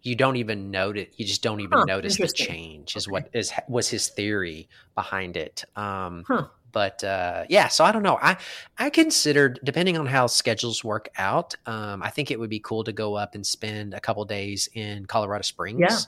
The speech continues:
Speaker 2: Yeah, yeah.
Speaker 1: Uh, and then go up to Denver and
Speaker 2: Right.
Speaker 1: so over. And so, I don't know, maybe I could make a week out of it.
Speaker 2: Yeah.
Speaker 1: Um, we'll just have, kind of have to see how some
Speaker 2: Yeah.
Speaker 1: things,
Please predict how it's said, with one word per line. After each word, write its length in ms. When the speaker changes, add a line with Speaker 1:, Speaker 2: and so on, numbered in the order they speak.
Speaker 2:
Yeah, 200
yeah. 20
Speaker 1:
Uh, 160
and 160
then 140
go 220
up 140
to 80
Denver 580
and 80
Speaker 2:
Right. 140
Speaker 1:
so 200
over. 240
And 140
so, 220
I 140
don't 140
know, 100
maybe 220
I 40
could 120
make 140
a 60
week 260
out 120
of 80
it. 160
Speaker 2:
Yeah. 200
Speaker 1:
Um, 440
we'll 60
just 120
have, 160
kind 120
of 20
have 60
to 80
see 160
how 100
some 320
Speaker 2:
Yeah. 180
Speaker 1:
things, 480